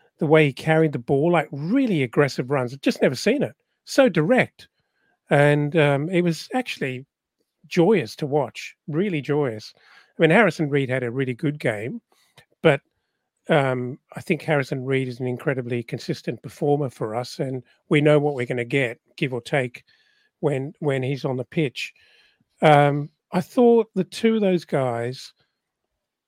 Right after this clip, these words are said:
uh, accounted for the loss of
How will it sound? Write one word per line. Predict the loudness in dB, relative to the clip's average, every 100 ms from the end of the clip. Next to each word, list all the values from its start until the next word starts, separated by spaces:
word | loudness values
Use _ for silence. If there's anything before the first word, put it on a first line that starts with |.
| _ -20 -20 -20 -20 _ -20 -10
uh, | -8
accounted | -4 2 4 4 0 -4
for | -4 -4 0 0 0
the | 0
loss | 0 -2 -4 -8
of | -8